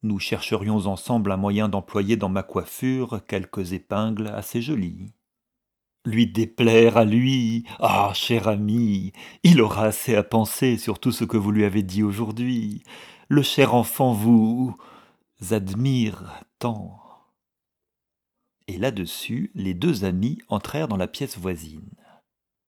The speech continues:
Sophie ouvrit le tiroir qui renfermait ses richesses et étala devant son ami une masse de diamants magnifiques, montés en broches, d'autres en bracelets,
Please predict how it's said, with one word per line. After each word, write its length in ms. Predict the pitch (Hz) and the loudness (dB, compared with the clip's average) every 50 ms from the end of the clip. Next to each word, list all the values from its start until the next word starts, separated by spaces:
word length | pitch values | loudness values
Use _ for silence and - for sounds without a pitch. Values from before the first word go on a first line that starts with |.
| _ _ _ | _ _ _
Sophie 580 | - - - 92 - - - 123 113 101 - - | -10 -10 -8 -8 -8 -8 -6 -4 -4 -4 -4 -2
ouvrit 320 | - 143 135 117 117 131 127 | 0 0 2 2 0 0 0
le 160 | 107 95 - | -2 -2 -4
tiroir 840 | - - 98 - - 92 104 107 113 120 123 123 110 131 131 175 - | -6 -10 -12 -10 -4 -2 -2 0 0 -2 -6 -8 -10 -12 -14 -14 -10
qui 140 | - 107 | -8 -8
renfermait 460 | 98 - 104 95 - 104 82 92 113 117 | -4 -4 -4 -4 -4 -4 -4 -2 -4 -4
ses 180 | - - 98 | -4 -8 -10
richesses 720 | 87 80 92 85 - - - 85 85 87 - - - - - - - _ _ _ _ _ _ _ | -10 -8 -8 -8 -8 -8 -8 -10 -12 -14 -18 -20 -20 -20 -20 -20 -20 _ _ _ _ _ _ _
et 320 | - 113 107 101 - - - | -6 -4 -4 -6 -6 -6 -8
étala 360 | 127 - - 127 131 151 151 | -8 -6 -6 -4 -2 -2 -2
devant 280 | 104 104 95 98 104 | -2 -2 -2 -2 -4
son 280 | 101 - - 107 95 95 | -4 -4 -4 -4 -4 -2
ami 400 | 92 95 98 117 135 151 147 104 | -2 -2 -2 -2 -2 -2 -4 -4
une 240 | - 113 104 98 98 | -4 -4 -2 -2 -2
masse 380 | 95 107 127 156 - - - - | -2 -2 -2 -2 -4 -6 -8 -8
de 160 | 98 98 95 | -6 -6 -6
diamants 480 | 85 90 104 104 113 131 156 165 - - | -4 -2 -2 -2 0 0 0 0 0 0
magnifiques, 880 | 95 117 160 170 127 113 107 98 - - - 104 98 95 - - - 95 - - - _ _ _ | 0 2 2 4 4 2 2 0 -2 -4 -4 -4 -4 -4 -6 -10 -10 -10 -10 -16 -20 _ _ _
montés 460 | - 107 113 117 - - 160 117 - | -4 -2 -2 -2 -2 0 -2 0 0
en 100 | 95 87 | -4 -6
broches, 580 | 87 80 82 - 101 117 139 147 - - - - 71 - _ _ - | -8 -10 -8 -6 -4 -4 -4 -6 -8 -8 -8 -10 -10 -12 _ _ -12
d'autres 480 | - 98 120 117 113 113 - - - - | -4 0 2 2 2 2 -2 -8 -12 -8
en 120 | - 107 92 | -6 -6 -6
bracelets, 760 | 82 - - 92 92 - - - - 90 95 110 131 143 | -6 -8 -10 -8 -8 -8 -10 -12 -8 -6 -4 -4 -4 -6